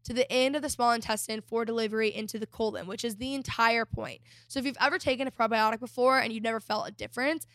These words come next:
it's likely because the good bacteria wasn't surviving your G I tract. Seed is designed differently, and that is why it works. So the Daily Synbiotic supports benefits in and beyond the gut. So yes, the seed will support ease of bloating,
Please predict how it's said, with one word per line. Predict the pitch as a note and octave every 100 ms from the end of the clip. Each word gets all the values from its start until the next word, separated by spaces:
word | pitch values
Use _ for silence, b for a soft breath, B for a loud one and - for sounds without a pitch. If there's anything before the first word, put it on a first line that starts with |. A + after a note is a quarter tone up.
| b
it's | A#3 A3+
likely | A3+ A#3+ E4 D#4+
because | C#4 A3+ A3+ G3+
the | A3
good | - A3+
bacteria | A3 A3+ - G#3 A3 B3 -
wasn't | A2+ A3 A3+ A#3
surviving | B3 A3+ A3 F#3+ A3+
your | A3
G | A3 -
I | F3+ A3+
tract. | - D#4 F4+ - - b b
Seed | - D4+ D4 E4
is | D#4+
designed | D4+ C4 A#3+ B3 A#3+ A3+
differently, | A3+ A#3 A#3 A#3 A3+
and | A3+ G#3+
that | G#3+ G#3+
is | A3 -
why | - G3
it | - -
works. | - - _ - - - _ -
So | -
the | C4
Daily | A3+ A3 B3
Synbiotic | D#4+ F#4 F4 B3+ A3 A3+ B3+ -
supports | - A3 - B3 -
benefits | - A#3 A3 A#3 - -
in | A3+ A3+ B3
and | A#3+
beyond | A3+ A3+ A3 A3
the |
gut. | G3 - -
So | - B3+ B3
yes, | G3 A#3 D4+ - -
the | A#3
seed | - B3 B3 A3+
will | B3
support | - - - A3+ -
ease | A#3+ A3
of | G#3+
bloating, | - A3 G#3+ A3+ E4+